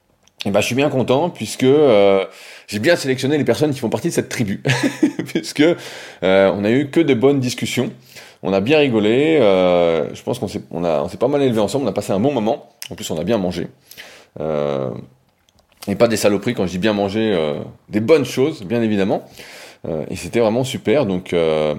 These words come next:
et ça m'a donné pas mal de réflexions, euh, que je vais vous partager un peu aujourd'hui. Notamment, euh, Lucien, si tu m'écoutes, euh, ça va être pour toi. Euh, j'ai prévu, euh, de ta-, de te taper un peu dessus,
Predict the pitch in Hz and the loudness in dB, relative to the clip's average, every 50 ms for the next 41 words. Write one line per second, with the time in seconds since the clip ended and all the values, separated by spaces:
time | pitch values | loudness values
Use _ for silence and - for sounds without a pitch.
0 | - - 92 90 98 98 98 104 131 165 - 139 143 160 165 143 139 127 131 127 | -6 -8 -6 -2 0 0 2 2 2 2 2 2 2 2 2 4 2 2 2 0
1 | 117 - - 120 123 135 139 135 120 - - 110 117 127 135 123 123 117 113 - | -2 0 -2 0 0 2 2 0 0 0 0 0 0 0 0 0 0 -2 0 0
2 | 107 107 101 110 117 120 110 98 92 104 120 117 107 104 95 92 92 101 110 123 | 0 0 0 0 0 0 0 -2 -2 -2 -2 0 0 0 0 -2 -2 -4 -2 -2
3 | 135 110 87 - - - - - - - - _ - 117 131 131 131 120 117 120 | -2 -2 -4 -6 -12 -20 -20 -20 -20 -20 -18 _ -4 -2 0 4 4 4 4 4
4 | 127 135 131 131 120 107 101 95 95 92 92 90 90 92 85 57 52 - - - | 0 2 4 4 4 4 4 4 4 4 2 2 0 -2 -4 -6 -10 -14 -12 -8
5 | - 107 117 123 - - 127 123 127 123 - - 117 107 92 - - 123 131 127 | -4 -2 -2 -2 0 0 0 0 0 0 -4 -4 -2 -2 -2 -2 -4 -6 -4 -2
6 | - 98 85 80 76 - - 76 - - - 95 104 117 113 - - - - - | 0 0 2 2 0 -2 -4 -8 -10 -6 -2 0 0 -2 -2 -6 -14 -8 0 2
7 | 107 113 120 110 92 85 87 101 92 - 104 104 113 123 120 101 87 92 95 - | 4 4 4 4 2 0 -2 -6 -6 -4 -2 -2 0 0 0 0 0 0 -4 -4
8 | - - 120 110 - 120 - _ - 90 92 90 107 95 104 101 98 - 175 165 | -2 -2 -2 -2 -2 -10 -14 _ -16 -14 -10 -10 -8 -6 -6 -6 -2 0 0 0
9 | 165 170 190 180 143 131 135 127 131 - 175 190 208 202 | 2 4 2 2 4 2 0 -2 -2 -2 0 0 0 -2